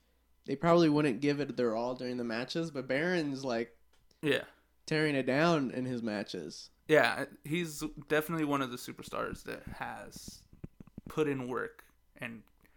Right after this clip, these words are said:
Speaker 2: continued to kill it every week that he does have a match. Um, I did not like the finish, though. It was kinda sloppy.
Speaker 1: With, uh,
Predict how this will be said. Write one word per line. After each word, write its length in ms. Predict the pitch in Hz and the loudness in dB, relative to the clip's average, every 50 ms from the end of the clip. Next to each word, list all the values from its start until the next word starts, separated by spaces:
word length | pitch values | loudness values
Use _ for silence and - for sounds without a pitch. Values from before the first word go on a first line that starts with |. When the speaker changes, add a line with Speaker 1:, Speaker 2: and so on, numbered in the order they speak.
| - - - | -20 -20 -12
Speaker 2:
continued 600 | - 143 139 - - 147 143 139 131 131 127 143 | -10 -8 -8 -6 -4 -4 -2 -2 -2 -4 -6 -8
to 260 | - - 127 120 113 - _ | -8 -6 -4 -4 -6 -8 _
kill 240 | - - 135 131 127 | -8 -6 -4 -4 -2
it 140 | 117 - - | -4 -4 -6
every 240 | 131 131 117 110 107 | -8 -8 -8 -10 -12
week 360 | 107 110 113 110 - - - - - - - | -12 -12 -14 -14 -16 -18 -20 -20 -20 -20 -14
that 200 | 139 127 - - | -12 -12 -10 -10
he 80 | - 123 | -10 -12
does 240 | 117 123 117 - - | -10 -10 -12 -10 -12
have 160 | - - - | -12 -12 -12
a 40 | 98 | -14
match. 440 | 107 110 107 - - - - - _ _ _ _ _ _ _ _ _ _ _ _ _ - | -14 -14 -14 -16 -16 -20 -20 -20 _ _ _ _ _ _ _ _ _ _ _ _ _ -2
Um, 600 | 135 135 131 131 135 131 127 127 120 117 117 120 - _ _ _ _ _ _ _ _ _ _ _ _ - - - _ _ _ _ _ _ _ _ _ _ _ _ _ _ _ _ _ _ _ _ _ _ - | -2 0 2 2 0 0 -2 -4 -8 -10 -14 -16 -20 _ _ _ _ _ _ _ _ _ _ _ _ -20 -20 -20 _ _ _ _ _ _ _ _ _ _ _ _ _ _ _ _ _ _ _ _ _ _ -8
I 80 | - | -4
did 160 | 139 160 180 180 | -2 0 0 2
not 300 | 175 175 180 175 - - | 2 2 2 2 2 2
like 240 | 156 156 151 - | 0 0 0 -2
the 80 | - 127 | -6 -8
finish, 380 | - - 143 143 139 135 - - | -6 -6 -4 -4 -6 -6 -10 -12
though. 280 | - - 52 60 - - - _ _ _ _ _ _ _ _ _ _ _ _ _ _ _ _ _ _ _ _ _ _ _ _ _ _ _ _ _ _ _ _ _ _ _ _ _ _ _ _ _ _ _ _ _ _ _ - | -12 -14 -14 -14 -16 -20 -20 _ _ _ _ _ _ _ _ _ _ _ _ _ _ _ _ _ _ _ _ _ _ _ _ _ _ _ _ _ _ _ _ _ _ _ _ _ _ _ _ _ _ _ _ _ _ _ -14
It 60 | - | -12
was 80 | 123 113 | -12 -8
kinda 260 | 117 143 139 131 123 | -6 -4 -4 -4 -4
sloppy. 480 | - - - 131 117 117 117 117 131 | -8 -8 -6 -6 -4 -4 -4 -6 -4
Speaker 1:
With, 300 | 135 127 123 117 - - | -2 -2 -2 -2 -4 -4
uh, 500 | 120 113 110 107 101 98 76 62 57 50 | -4 -4 -4 -4 -4 -6 -6 -8 -10 -12